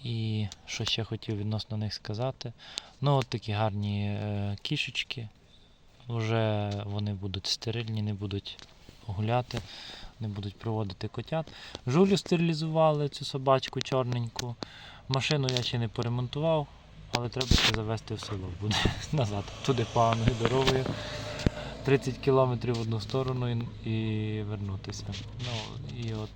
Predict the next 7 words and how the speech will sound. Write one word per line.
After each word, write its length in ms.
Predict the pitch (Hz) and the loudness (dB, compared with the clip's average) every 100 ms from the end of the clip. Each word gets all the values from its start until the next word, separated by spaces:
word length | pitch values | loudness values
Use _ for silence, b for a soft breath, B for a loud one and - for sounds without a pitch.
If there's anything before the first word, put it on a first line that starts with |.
| - | -12
така 280 | 107 - 107 | -12 -8 -8
ситуація. 520 | 107 - 107 104 170 | -8 -6 -6 -2 0
І 40 | |
там 340 | 165 135 131 120 | 4 4 4 0
з 140 | - | -6
сусіднього 500 | 123 - 123 113 110 | -6 -6 -4 -2 -4
села. 420 | - 110 110 113 | -4 -4 0 0